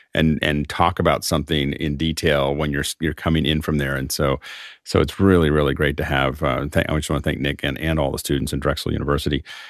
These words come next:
uh, for, for making this available. Really, really great second hour. So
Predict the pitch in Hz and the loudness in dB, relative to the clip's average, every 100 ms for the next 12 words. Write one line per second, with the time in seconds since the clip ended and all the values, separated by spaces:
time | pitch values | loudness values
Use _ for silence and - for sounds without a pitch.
0 | - - 65 65 - 71 - 76 69 67 | -10 -2 0 0 0 -2 -2 0 0 0
1 | 71 65 71 69 67 65 69 95 98 82 | -2 -2 0 0 2 0 0 4 4 4
2 | 76 69 - 71 65 _ - - 73 65 | 4 2 0 0 -2 _ -6 -2 0 0
3 | 62 58 - 80 - 71 | -2 -2 -4 -6 -4 -2